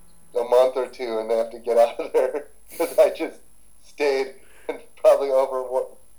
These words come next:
wore out my welcome. But I know John kinda liked it because I'm such a workaholic. He'd be like, I remember the second night I was in town, he's like,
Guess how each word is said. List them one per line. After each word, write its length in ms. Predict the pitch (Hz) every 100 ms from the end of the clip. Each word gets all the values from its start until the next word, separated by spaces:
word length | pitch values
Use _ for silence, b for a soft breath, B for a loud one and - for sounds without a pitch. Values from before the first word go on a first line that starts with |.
| 135
wore 180 | 143
out 160 | 135 127
my 140 | 123 120
welcome. 400 | 127 131 127 117
But 220 | 113 - - - - - - - - 123
I 60 |
know 140 | 139 143
John 360 | - 131 127 127
kinda 240 | 135 123
liked 320 | 117 117 117 120
it 140 | 110
because 440 | 113 113 107 107 - - - - -
I'm 160 | 123
such 260 | 117 131 127
a 40 |
workaholic. 840 | 123 117 120 120 113 113 110 101 -
He'd 240 | 117 113
be 120 | 117
like, 380 | 110 107 104 - - - - - -
I 40 | 127
remember 260 | 147 127
the 60 | 120
second 380 | - 131 131 120
night 200 | 123 120
I 100 | 117
was 140 | 117 113
in 120 | 113
town, 420 | - 123 117 107
he's 160 | 110 101
like, 340 | 104 95 -